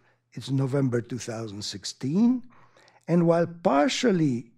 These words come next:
liberalized this year, capital controls are still in place in Iceland, despite the fact that the banking crisis has been resolved to the government's satisfaction,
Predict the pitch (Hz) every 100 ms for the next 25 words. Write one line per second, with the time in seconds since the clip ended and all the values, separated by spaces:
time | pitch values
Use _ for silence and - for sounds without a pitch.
0 | _ - 143 170 165 143 127 123 117 -
1 | - _ 104 113 - 101 107 147 220 262
2 | - _ - - _ - 202 - 233 -
3 | 143 123 - 156 190 208 - - 131 120
4 | - 160 139 131 - 123 110 92 - 104
5 | 113 98 101 - 98 101 _ _ - _
6 | - _ - 120 - 185 226 - - 135
7 | 131 156 - 135 120 117 101 135 185 196
8 | 190 - 131 135 - 202 - - _ -
9 | _ - 139 120 147 139 151 135 165 151
10 | 110 107 - - _ _ _ - 131 113
11 | 107 131 113 110 107 117 117 120 - 160
12 | 185 - 247 277